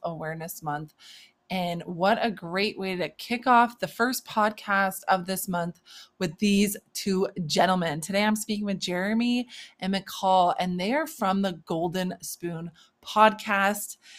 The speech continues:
And this podcast, you must listen to it. This, the Golden Spoon podcast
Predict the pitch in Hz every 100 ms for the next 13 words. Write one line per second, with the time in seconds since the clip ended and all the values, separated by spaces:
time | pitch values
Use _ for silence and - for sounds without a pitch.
0 | - _ 202 202 214 247 - - 220 208
1 | 208 202 196 190 - 196 190 190 190 196
2 | 220 - - 175 185 233 180 185 156 160
3 | 196 - 175 175 208 247 240 - - -
4 | 202 202 196 - - 180 180 175 175 170